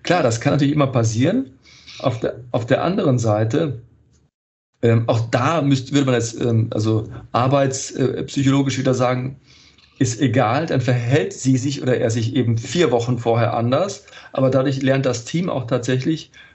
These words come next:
ähm, es ist wichtig, dass man sowas hat. Also auch dann ist auch egal, dass das Verhalten über einen Zwang anders wurde.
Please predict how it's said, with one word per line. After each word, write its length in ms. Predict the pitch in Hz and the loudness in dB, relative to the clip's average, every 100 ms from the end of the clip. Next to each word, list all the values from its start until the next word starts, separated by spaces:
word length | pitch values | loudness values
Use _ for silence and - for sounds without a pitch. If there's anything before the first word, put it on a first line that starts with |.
| - - | -8 0
ähm, 320 | 131 127 127 | 2 2 -2
es 160 | - 117 | -4 -4
ist 120 | 120 | 0
wichtig, 520 | 151 139 135 113 - - _ - - - | -2 0 -2 -4 -6 -16 _ -14 -12 -2
dass 160 | 117 | 0
man 140 | 120 117 | 2 2
sowas 320 | 120 117 143 | 0 0 0
hat. 280 | 120 - - | 0 -2 -4
Also 200 | 107 - | -2 0
auch 120 | 110 | 0
dann 300 | 117 127 135 | 0 0 0
ist 180 | 139 - | -4 -6
auch 120 | 113 135 | -4 -2
egal, 320 | 120 127 170 | 0 0 0
dass 160 | 147 | -2
das 80 | 123 | -4
Verhalten 420 | - 113 123 - | -2 0 0 0
über 140 | 127 123 | -2 0
einen 100 | 113 | 0
Zwang 420 | - 113 156 196 | -2 -2 -2 -2
anders 440 | - 120 113 113 | -2 0 0 -2
wurde. 340 | 110 110 151 | -2 0 0